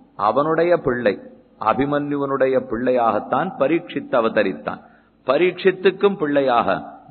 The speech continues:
ஜனமேஜய மகாராஜா பிறந்தார். அர்ஜுனனுக்கு கல்யாணம் ஆச்சு. அபிமன்யு, அபிமன்யுவுக்கும் உத்தரைக்கும் கல்யாணம் ஆச்சு. உத்தரையனுடைய கர்ப்பத்தில் பரீட்சித்து பிறந்தான். பரீட்சித்துக்கு கல்யாணம் ஆச்சு.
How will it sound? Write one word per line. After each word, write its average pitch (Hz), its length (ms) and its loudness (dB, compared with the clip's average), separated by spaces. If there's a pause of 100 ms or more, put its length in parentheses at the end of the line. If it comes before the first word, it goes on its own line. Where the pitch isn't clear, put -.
ஜனமேஜய 151 600 0
மகாராஜா 117 680 4
பிறந்தார். 92 560 -2 (460)
அர்ஜுனனுக்கு 139 640 0
கல்யாணம் 104 440 -2
ஆச்சு. 87 260 -8 (440)
அபிமன்யு, 110 600 0 (380)
அபிமன்யுவுக்கும் 151 840 -2
உத்தரைக்கும் 156 680 0
கல்யாணம் 113 360 0
ஆச்சு. 92 280 -6 (380)
உத்தரையனுடைய 151 680 0
கர்ப்பத்தில் 151 560 0 (280)
பரீட்சித்து 147 640 0
பிறந்தான். 98 520 0 (400)
பரீட்சித்துக்கு 170 760 0
கல்யாணம் 127 400 0
ஆச்சு. 92 260 -4